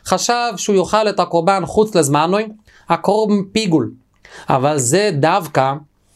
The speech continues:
שאת שאר האבוידס הוא עשה בקשרס, הוא לא חשב מחשבס פסול אחרת, או בקשרס או מחשבס פיגל. אבל אם למשל אדם שחט על מנת לאכול את הקורבן חוץ לזמנוי,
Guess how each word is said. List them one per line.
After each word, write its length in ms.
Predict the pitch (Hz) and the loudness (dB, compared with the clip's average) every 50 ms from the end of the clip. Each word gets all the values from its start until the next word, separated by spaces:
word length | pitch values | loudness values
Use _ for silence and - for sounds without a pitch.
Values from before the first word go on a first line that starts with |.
| - - - - | -20 -16 -10 -4
שאת 260 | - - 147 135 - | 0 0 0 0 0
שאר 280 | - 160 180 220 208 | 0 0 0 0 0
האבוידס 880 | 196 175 156 135 160 165 160 156 160 165 165 - - - - - - - _ _ _ _ _ _ | 0 0 2 2 2 2 4 2 2 0 0 -2 -4 -4 -4 -6 -8 -10 _ _ _ _ _ _
הוא 140 | - - 156 | 0 2 2
עשה 260 | 156 - - 196 196 | 2 2 2 2 2
בקשרס, 840 | 185 185 180 185 - 196 196 180 - - 143 107 - - - - - | 2 0 0 0 0 -2 0 -2 -4 -4 -4 -4 -2 0 0 0 0
הוא 120 | - 139 151 | 2 4 4
לא 100 | 190 202 | 4 4
חשב 500 | - - 202 - - - - 202 196 190 | 2 0 -2 -2 -2 0 0 0 0 2
מחשבס 760 | 180 180 156 - - - - 196 202 185 170 175 175 170 - - | 0 0 0 -2 -2 -2 0 2 2 2 2 2 2 2 0 -2
פסול 340 | - - - 214 190 170 | 0 2 4 4 4 4
אחרת, 400 | 156 - 165 156 127 110 - - - - | 4 2 0 0 0 -2 -8 -10 -4 0
או 120 | - 220 185 | 0 2 2
בקשרס 580 | 180 175 - 220 226 233 220 - 233 220 220 | 2 2 2 0 0 0 0 0 0 2 2
או 60 | - 202 | 2 0
מחשבס 380 | 202 190 - 208 190 185 175 - | 0 0 2 2 2 2 2 2
פיגל. 260 | - 196 170 131 113 - - _ _ _ _ - - - - - | 0 0 0 -2 -4 -10 -12 _ _ _ _ -20 -20 -20 -8 -4
אבל 220 | - 170 165 185 214 | -2 0 0 0 0
אם 80 | 214 | 0
למשל 540 | 247 247 220 208 185 - 214 214 208 208 208 - | 0 0 0 0 -2 0 0 0 0 0 -2 -4
אדם 340 | - 143 156 151 190 180 190 | -4 -4 -2 0 0 -2 -2
שחט 500 | 185 - 170 170 - 190 190 185 185 - | -2 -2 -2 -2 0 0 0 0 0 -2
על 80 | 165 156 | -2 0
מנת 260 | 156 165 170 170 - | 0 0 0 0 -2
לאכול 260 | 151 135 - 180 175 | -2 0 0 0 0
את 100 | 165 165 | 2 0
הקורבן 400 | 151 - 139 131 131 147 147 147 | -2 -2 0 0 0 0 -2 -2
חוץ 280 | 139 - - 143 - - | -4 -4 -6 -4 -2 -2
לזמנוי, 420 | 127 113 110 113 110 107 92 85 | -2 0 0 0 0 0 -2 -4